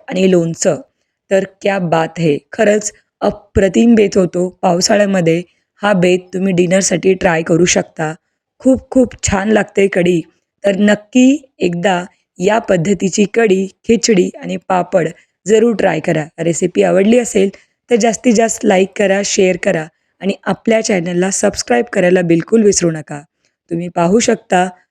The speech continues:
अतिशय सुंदर खिचडी तयार झाली आहे. याचबरोबर कढीसुद्धा अप्रतिम चवीची झाली आहे.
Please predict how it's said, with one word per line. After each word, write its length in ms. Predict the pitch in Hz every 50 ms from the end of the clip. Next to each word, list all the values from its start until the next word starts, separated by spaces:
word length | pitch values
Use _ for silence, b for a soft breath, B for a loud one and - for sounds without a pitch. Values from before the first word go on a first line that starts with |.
| _ _ _ -
अतिशय 640 | - - _ _ - 247 240 220 - - 226 226 226
सुंदर 540 | - - - 233 214 202 196 190 208 208 208 -
खिचडी 300 | - 185 - 196 185 180 180
तयार 180 | 180 170 170 170
झाली 340 | 165 196 175 160 160 160 151
आहे. 80 | 147 - _ _ _ _ _ -
याचबरोबर 720 | 175 175 185 175 185 185 185 196 190 185 190 165 165 175 185 - -
कढीसुद्धा 680 | - 180 175 196 202 - - 220 175 156 151 190 180 180 - _ -
अप्रतिम 680 | - 180 - _ _ - - 170 160 165 190 202 214 208
चवीची 360 | - 180 160 170 165 - 175
झाली 340 | 160 180 160 151 156 151 143
आहे. 80 | 139